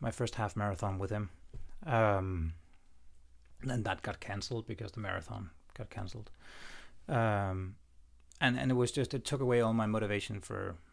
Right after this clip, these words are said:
exercising and, and doing these things. So when we decided, decided to do this again, I decided, "Okay, now I'm just gonna do it, not for this or anything. It's gonna be for me. I'm gonna run half a marathon at some point in,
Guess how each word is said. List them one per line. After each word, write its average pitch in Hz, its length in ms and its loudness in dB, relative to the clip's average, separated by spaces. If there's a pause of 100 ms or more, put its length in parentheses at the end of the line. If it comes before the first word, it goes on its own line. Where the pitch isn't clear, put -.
(100)
exercising 113 720 -6
and, 123 300 -8
and 117 100 -2
doing 107 220 0
these 104 200 -4
things. 110 340 -8 (180)
So 120 220 2 (360)
when 131 160 0
we 131 80 4
decided, 139 380 2
decided 139 260 0
to - 100 -8
do 127 120 0
this 123 200 -4
again, 139 280 0
I 151 40 -2
decided, 139 440 -4
"Okay, 120 340 -6 (480)
now 135 120 -2
I'm 131 80 2
just - 180 -6
gonna 120 140 4
do 120 160 2
it, 113 120 0
not 113 140 0
for 107 420 -2
this - 500 -4
or 123 120 -8
anything. 117 440 0 (760)
It's - 80 -20
gonna 120 160 0
be 110 60 0
for 120 120 0
me. 196 340 4 (180)
I'm 110 100 2
gonna 107 180 0
run 135 200 4
half 160 220 -4
a - 20 0
marathon 147 520 -2 (160)
at 113 120 -8
some 131 240 -2
point 143 400 -2 (100)
in, 113 300 8